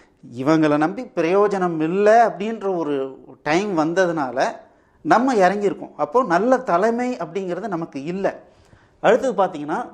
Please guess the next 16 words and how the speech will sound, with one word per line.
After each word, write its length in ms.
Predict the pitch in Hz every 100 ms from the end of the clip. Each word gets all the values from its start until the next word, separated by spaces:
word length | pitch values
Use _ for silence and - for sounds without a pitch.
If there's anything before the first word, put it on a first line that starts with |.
| 143
மாறிப்போன 840 | 151 208 240 233 - 175 160 190
உணவு 360 | 175 147 170 170
முறை. 260 | 139 120 - _ _ _ _ _ _
So, 180 | _ 160
நம்மகிட்டயுமே 840 | 143 160 202 285 302 247 247 240 240
சில 240 | 208 233
பிரச்சனைகள் 520 | 180 165 202 185 151
இருக்கு. 440 | 139 - 151 208 -
நம்ம 260 | 151 151 147
சாப்பிட்ற 500 | 156 170 175 175 151
சாப்பாடுல 520 | 160 175 175 160 143
இருந்து, 380 | 139 139 160 190 -
கையில 320 | 175 226 190
நிறைய 380 | 165 196 262 233
காசு 340 | 226 208 196
இருந்தா 340 | 156 175 233